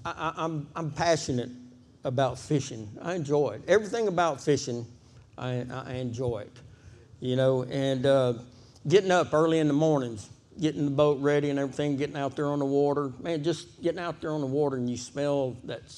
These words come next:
fishy smell. Just something about it, I'm telling you. <clears throat> And you get out there and you enjoy, uh, the sunrise coming up,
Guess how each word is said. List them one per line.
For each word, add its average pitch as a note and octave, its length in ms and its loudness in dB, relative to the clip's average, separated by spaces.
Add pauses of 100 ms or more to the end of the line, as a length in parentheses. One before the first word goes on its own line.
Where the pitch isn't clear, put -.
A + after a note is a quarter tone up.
(200)
fishy C3 360 -6
smell. G#2+ 560 -14
Just A#2+ 260 -14 (320)
something D#3+ 360 -2
about C3+ 360 0
it, G#2+ 140 -10
I'm A2+ 140 -10
telling B2+ 300 -4
you. G#2 100 -8 (480)
<clears throat> A3 100 -2 (640)
And D3+ 120 0
you C#3 60 2
get C#3+ 200 4
out D3 260 2
there D3 200 2
and D3 100 0
you C#3+ 80 0
enjoy, C#3+ 460 0 (340)
uh, C#3+ 400 4
the B2 120 -4
sunrise C#3+ 840 0
coming D3 340 0
up, C#3+ 280 0